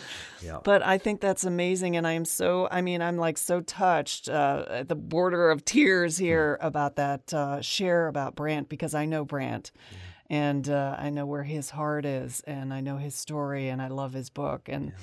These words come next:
Speaker 2: I love that you're, see, this is like you and I getting to know each other, right?
Speaker 1: Right.
Speaker 2: 'Cause
Speaker 1: Who knew
Speaker 2: <laughs> it's
Speaker 1: we
Speaker 2: like
Speaker 1: had
Speaker 2: we're
Speaker 1: him in common?
Speaker 2: discovering,
Speaker 1: Yeah.
Speaker 2: we're
Speaker 1: Yeah.
Speaker 2: discovering all these, all these cross, uh,
Speaker 1: You know, I think
Speaker 2: cross
Speaker 1: one
Speaker 2: intersections.
Speaker 1: thing you just said is so per-, how you described, you know, if you feel it, share it, is it,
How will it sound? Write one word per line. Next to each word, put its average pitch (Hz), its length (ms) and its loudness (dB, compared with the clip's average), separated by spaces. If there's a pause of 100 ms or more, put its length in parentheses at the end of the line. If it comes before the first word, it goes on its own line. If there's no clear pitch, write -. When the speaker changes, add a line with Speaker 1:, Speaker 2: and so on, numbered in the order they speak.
(180)
Speaker 2:
I 151 80 -2
love 165 320 4
that 156 160 4
you're, 156 420 4
see, 180 200 0
this 180 180 2
is 170 140 -2
like 165 280 6 (140)
you 190 220 6
and 185 80 6
I 185 80 6
getting 196 300 8
to 208 60 4
know 247 160 10
each 170 160 6
other, 151 240 6
right? 156 220 8
Speaker 1:
Right. 123 160 4
Speaker 2:
'Cause - 300 0
Speaker 1:
Who 127 200 6
knew 135 80 10
Speaker 2:
<laughs> 135 60 12
it's 123 80 10
Speaker 1:
we 117 80 8
Speaker 2:
like - 100 12
Speaker 1:
had 117 100 12
Speaker 2:
we're 123 60 12
Speaker 1:
him 120 60 8
in 107 80 6
common? 117 140 6
Speaker 2:
discovering, 220 320 12
Speaker 1:
Yeah. 110 200 4 (360)
Speaker 2:
we're 247 100 4
Speaker 1:
Yeah. 220 60 6
Speaker 2:
discovering 214 520 6
all 170 140 6
these, 165 340 2
all 160 220 -2
these 165 240 -2
cross, 170 580 -2
uh, 143 160 -6
Speaker 1:
You 147 80 -2
know, 170 80 4
I 165 80 4
think 214 160 -2
Speaker 2:
cross 170 160 -8
Speaker 1:
one 175 120 -8
Speaker 2:
intersections. 175 360 -4
Speaker 1:
thing 208 120 -2
you 170 60 -2
just 151 180 -2
said 151 160 -2
is 98 140 -4
so 123 220 2
per-, 139 320 -4
how 123 100 -2
you 127 140 -2
described, 113 640 -2
you 107 60 -2
know, 95 80 0
if 95 100 -6
you 95 100 -4
feel 107 300 -4
it, 98 220 -8
share 117 320 2
it, 87 100 -6
is 98 220 -6
it, - 400 -10